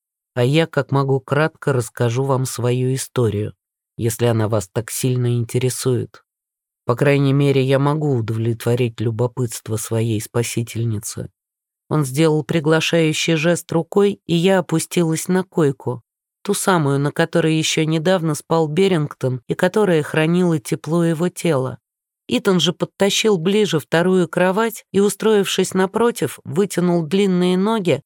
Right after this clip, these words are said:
глядя на меня открыто и без намека на недосказанность. Стало понятно, что он не собирается скрывать от меня правду о своих злоключениях.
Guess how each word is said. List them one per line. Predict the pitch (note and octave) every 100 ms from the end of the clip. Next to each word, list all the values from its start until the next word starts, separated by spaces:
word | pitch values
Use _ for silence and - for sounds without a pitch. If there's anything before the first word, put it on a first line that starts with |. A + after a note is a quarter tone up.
| -
глядя | F#3 A3+ G3+ F#3
на | F3
меня | F#3 G3+ G3+ -
открыто | - - - A#3 -
и | D#3
без | C#3+ D#3
намека | E3 F3 G3+ G3 E3
на | E3
недосказанность. | E3+ E3 F3+ F#3+ - E3+ C3 C3 B2 A#2 - - _ _ _
Стало | - - - A3+ G3+
понятно, | - E3+ G3+ G#3+ - C#3+
что | - E3+
он | E3+ F3
не |
собирается | F3 - E3 F#3+ F#3+ D#3 C3 -
скрывать | B2 - D#3 D#3+ D#3
от | D3 -
меня | D#3 D#3
правду | D3 F3 F#3 F3+ D3 B2+ -
о | C3+
своих | D3 D3+ D#3+ D3+
злоключениях. | A#2+ C#3+ - D#3 D#3+ - D#3 C3 A#2+ A#2 -